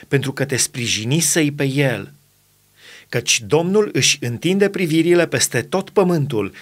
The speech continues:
ca să sprijinească pe aceia a căror inimă este întreagă a lui. Ai lucrat ca un nebun în privința aceasta, căci de acum vei avea războaie. Asa s-a mâniat pe văzător și l-a pus la închisoare,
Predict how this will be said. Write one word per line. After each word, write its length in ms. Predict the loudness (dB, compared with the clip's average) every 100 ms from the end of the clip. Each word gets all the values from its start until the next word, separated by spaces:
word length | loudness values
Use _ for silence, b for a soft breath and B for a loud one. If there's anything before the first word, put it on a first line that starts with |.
| B
ca 100 | 0
să 160 | 2 2
sprijinească 800 | -2 -2 -2 0 0 0 2 0
pe 140 | 0
aceia 500 | 0 0 2 2 2
a 140 | 0 -2
căror 400 | 0 2 0 -2
inimă 440 | -2 0 2 2
este 400 | 2 0 0 -2 -4
întreagă 720 | -8 -6 -2 -2 0 0 -2
a 160 | 0
lui. 460 | -2 -2 -2 -4 -10 _ _ _ _ B B B -2
Ai 140 | 2
lucrat 420 | 2 2 0 -2
ca 200 | 0 2
un 240 | 4 4 2
nebun 400 | 2 4 2 2
în 140 | -4
privința 520 | -2 -2 0 0 0 0
aceasta, 680 | 0 -2 -2 -4 -2 -2 -4 B B
căci 260 | -4 -2 0
de 120 | -2
acum 360 | -4 -2 -2 0
vei 200 | 0 2
avea 320 | 0 0 0
războaie. 800 | 2 0 0 0 0 -2 -8 -14 _ _ _ _ _ _ _ _ _ _ B B B B
Asa 360 | -4 0 0 0
s-a 180 | 2
mâniat 360 | 2 2 0 0
pe 140 | 0
văzător 520 | 0 2 2 2 2 0
și 140 | 0
l-a 120 | -2
pus 220 | -2 -4
la 120 | 0 -2
închisoare, 600 | -2 -2 0 0 0